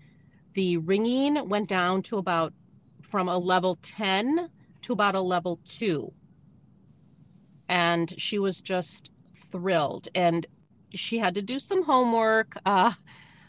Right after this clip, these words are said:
regarding, uh, speaking honestly with her family. And here, you know, it's all connected. When we suppress what we want to say and we keep suppressing over the years,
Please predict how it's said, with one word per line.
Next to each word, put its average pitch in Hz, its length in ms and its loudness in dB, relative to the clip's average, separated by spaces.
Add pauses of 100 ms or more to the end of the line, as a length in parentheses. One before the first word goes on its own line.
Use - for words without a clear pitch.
(140)
regarding, 196 800 0
uh, 180 300 -4
speaking 302 480 0
honestly 202 520 -2
with 180 160 -6
her 180 120 -4
family. 175 640 -2
And 196 120 -2
here, 330 220 -2
you 330 100 0
know, 247 280 2
it's 240 160 -4
all 269 480 2
connected. 208 580 -4
When 196 180 -4
we 240 140 -6
suppress - 920 -4 (560)
what 208 180 -4
we 208 100 -2
want 190 180 -2
to 175 60 -6
say 240 680 -6 (1000)
and 202 120 -4
we 220 100 -6
keep - 260 -12
suppressing 254 840 -2
over 190 300 -4
the 190 100 -4
years, 233 920 -6